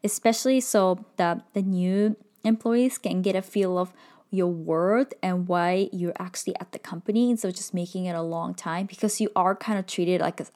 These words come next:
as a child, which we don't wanna feel like that, right? Well, for me, I don't wanna feel like that.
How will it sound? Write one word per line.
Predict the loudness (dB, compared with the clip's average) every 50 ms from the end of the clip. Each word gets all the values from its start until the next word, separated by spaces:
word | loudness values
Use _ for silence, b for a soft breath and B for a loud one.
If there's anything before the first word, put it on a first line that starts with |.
| _ -6
as | -6 -6
a | -6
child, | -8 -10 -10 0 2 4 4 6 6 6 6 6 6 4 B B B B B B B B B 0
which | 2 2 2 2 -2 -8 -10 _ -2
we | 2 2
don't | 4 4
wanna | 4 4 2 2
feel | 2 2 2 2
like | 2 0 0 -2
that, | -2 -2 0
right? | 0 2 4 4 4 2 0 -2 -8 -12 -12 _ 0
Well, | 2 4 4 4 2 0
for | 2 4 6
me, | 6 6 6 6 6 4 4 4 4
I | 4 4
don't | 4 4 4
wanna | 2 0 -2
feel | -4 -4 -4 -4
like | -6 -8 -6 -2
that. | -2 -2 -2 -4